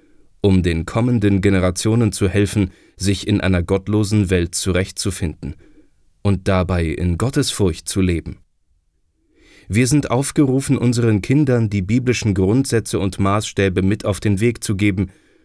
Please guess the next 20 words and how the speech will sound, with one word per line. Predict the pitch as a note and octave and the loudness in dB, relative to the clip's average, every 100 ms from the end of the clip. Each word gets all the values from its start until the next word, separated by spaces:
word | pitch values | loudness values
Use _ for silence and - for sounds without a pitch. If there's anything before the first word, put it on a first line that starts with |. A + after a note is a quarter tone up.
| _ _ | _ _
und | G#2 | -2
sie | A2+ A2+ | 0 0
in | A#2 | 2
der | G#2+ | 0
Furcht | - A#2 B2+ - | 2 0 0 -2
des | A#2 - | -4 -2
Herrn | B2 A2+ F#2 | 0 0 0
zu | - | 0
erziehen, | F2+ F2+ G#2+ G2+ E2+ - _ _ _ _ _ _ _ | -2 -2 0 2 0 -4 _ _ _ _ _ _ _
denn | F#2+ F2 | 0 2
sonst | G#2 D3 C3 - | 2 2 0 -2
sind | F#2+ E2 | -2 0
unsere | F2+ F2+ F2 | -2 0 -4
Kinder | - B2 A2 F2 | 0 0 2 0
völlig | - A2+ A#2 G2+ | 0 -2 0 -2
schutzlos | - G2+ - F2 F#2 F2 - | -2 -4 -4 -2 0 -2 -2
auf | F#2 F2 | -2 -2
sich | F#2 - | -4 -2
allein | F#2 F#2+ F2 D#2+ | 0 0 0 -4
gestellt. | D#2 F2 D2 - | -6 -6 -8 -10